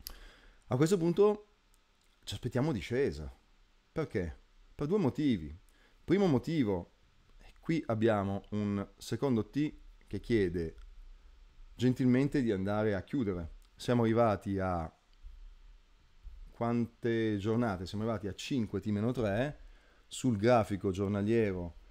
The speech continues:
siamo arrivati a cinque giorni, e anche tempo che si vada a fare un sesto, un settimo, un ottavo, ma che non si spari più verso l'alto. La condizione, tra l'altro, deve includere quella di un bisettimanale di chiusura, quindi due giornalieri bassisti, quindi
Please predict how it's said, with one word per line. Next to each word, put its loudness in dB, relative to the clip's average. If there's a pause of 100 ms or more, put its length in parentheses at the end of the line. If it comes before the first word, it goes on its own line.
(100)
siamo -4
arrivati -2
a -6
cinque 0
giorni, 0 (480)
e -2
anche -2
tempo -2
che -2
si -8
vada -2
a -4
fare -6
un -6
sesto, -2
un -4
settimo, -6
un -4
ottavo, -2
ma -4
che -8
non -4
si -12
spari -4
più -6 (200)
verso -10
l'alto. -2 (800)
La -4
condizione, 4
tra 0
l'altro, 2
deve 0
includere 2
quella 2
di 0
un 2
bisettimanale -2
di -8
chiusura, 0
quindi -4
due 4
giornalieri -2
bassisti, -6
quindi -2